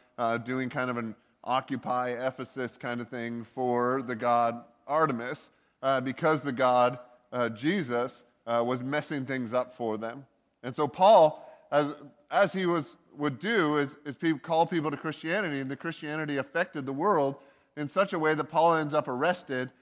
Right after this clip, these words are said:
and he writes the letter Ephesians and a couple other letters from a prison in Rome. And so he writes this letter to this church, uh, that is started in this town, that is this kind of culturally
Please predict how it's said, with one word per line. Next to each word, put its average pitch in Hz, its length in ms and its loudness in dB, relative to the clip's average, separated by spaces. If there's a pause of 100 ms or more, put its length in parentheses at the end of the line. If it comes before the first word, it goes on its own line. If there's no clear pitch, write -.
(200)
and 135 100 -4
he 135 60 0
writes 170 260 2
the 170 80 -4
letter 147 480 0
Ephesians 135 720 -4
and 139 80 -6
a 131 40 -8
couple 151 280 -2
other 170 220 2
letters 123 420 -2
from 160 300 -4
a 180 60 -4
prison 139 580 -6
in 135 440 -6 (100)
Rome. 113 420 -4 (400)
And 123 100 -12
so 151 100 -2
he 139 60 2
writes 190 260 4
this 185 180 -6
letter 156 260 0
to 175 240 0
this 165 220 -2
church, - 600 -4 (300)
uh, 127 160 2
that 127 180 0
is 123 100 -6
started 160 400 2
in 165 100 -2
this 160 200 -6
town, 123 580 -6
that 120 140 -2
is 120 120 -6
this - 320 -12 (200)
kind 160 200 -4
of 147 140 -6
culturally 160 680 -2